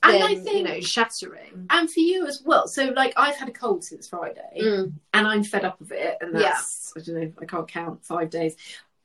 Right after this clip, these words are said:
Speaker 1: Like,
Speaker 2: Mm.
Speaker 1: but it's a cold. It, it's,
Speaker 2: Yes.
Speaker 1: it's perfectly
Speaker 2: Yeah.
Speaker 1: simple. And so that's the thing. For you, this has now been at
Speaker 2: Three
Speaker 1: least three
Speaker 2: weeks?
Speaker 1: weeks.
Speaker 2: Yeah, just coming up over three weeks, yeah.
Speaker 1: And it's so much worse than, like, a
Speaker 2: Mm,
Speaker 1: cough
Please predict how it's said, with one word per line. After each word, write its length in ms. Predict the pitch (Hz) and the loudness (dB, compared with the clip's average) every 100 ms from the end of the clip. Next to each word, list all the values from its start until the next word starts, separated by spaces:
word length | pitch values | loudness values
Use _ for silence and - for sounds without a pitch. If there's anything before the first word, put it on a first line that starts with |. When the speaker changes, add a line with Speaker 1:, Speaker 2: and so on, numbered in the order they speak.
| _ - | _ 4
Speaker 1:
Like, 400 | 247 214 - - | 6 6 0 -6
Speaker 2:
Mm. 180 | 196 190 | -2 2
Speaker 1:
but 120 | 254 | 4
it's 180 | 262 - | 2 0
a 40 | 233 | -2
cold. 320 | 226 180 175 | 2 4 4
It, 180 | 196 160 | 4 4
it's, 180 | 208 208 | 2 8
Speaker 2:
Yes. 180 | 233 - | 6 8
Speaker 1:
it's 180 | 233 233 | 2 2
perfectly 360 | - 226 214 190 | 4 4 4 0
Speaker 2:
Yeah. 120 | 190 | 2
Speaker 1:
simple. 640 | 208 185 165 156 - - - | 0 -2 -6 -8 2 2 4
And 180 | 214 220 | -2 0
so 100 | 226 | 2
that's 200 | 240 - | 2 2
the 60 | 233 | 0
thing. 280 | 254 - 180 | 0 0 -4
For 80 | 226 | -4
you, 400 | 208 240 190 180 | -2 4 4 6
this 200 | 202 - | 4 4
has 120 | 190 | -4
now 380 | 202 190 175 175 | -2 0 -2 -2
been 600 | 202 185 180 170 170 - - - 185 - | 2 4 2 0 -6 -10 -16 -20 -20 -16
at 140 | - | -6
Speaker 2:
Three 140 | 214 247 | -2 -2
Speaker 1:
least 240 | - 359 | -2 -2
three 180 | 214 180 | 0 2
Speaker 2:
weeks? 140 | 160 | 0
Speaker 1:
weeks. 220 | 190 233 240 | -2 -2 -2
Speaker 2:
Yeah, 260 | 214 190 185 | -2 -2 -6
just 200 | - 208 | -14 -14
coming 200 | - 190 | -10 -10
up 120 | 185 - | -10 -12
over 160 | 180 180 | -14 -16
three 260 | - 185 | -16 -14
weeks, 320 | 185 185 - 202 | -14 -18 -10 -6
yeah. 140 | 208 | 0
Speaker 1:
And 100 | 269 | 0
it's 280 | 269 - - | 0 -4 -4
so 200 | 294 285 | 0 2
much 320 | 247 - - | 2 0 -4
worse 360 | 190 196 160 - | -6 -4 -6 -6
than, 180 | 180 175 | -4 -4
like, 280 | 170 170 220 | -6 -6 -4
a 60 | |
Speaker 2:
Mm, 120 | 220 | -4
Speaker 1:
cough 220 | 202 196 | -4 -6